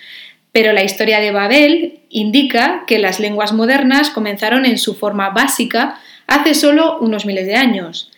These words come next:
Se nos dice en Génesis capítulo once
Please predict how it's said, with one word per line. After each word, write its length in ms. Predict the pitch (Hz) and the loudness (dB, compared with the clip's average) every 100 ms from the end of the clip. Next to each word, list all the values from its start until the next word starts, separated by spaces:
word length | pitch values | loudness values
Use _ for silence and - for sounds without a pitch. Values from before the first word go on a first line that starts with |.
| _ _ _ | _ _ _
Se 180 | - 240 | -2 0
nos 140 | 247 | 2
dice 420 | 285 294 220 208 | 2 2 -2 -2
en 160 | 240 233 | 0 0
Génesis 560 | 285 294 247 247 202 - | 4 4 4 0 -4 -4
capítulo 520 | 208 226 226 240 240 | -4 -2 0 0 0
once 580 | 302 330 - 285 370 | 2 0 2 0 0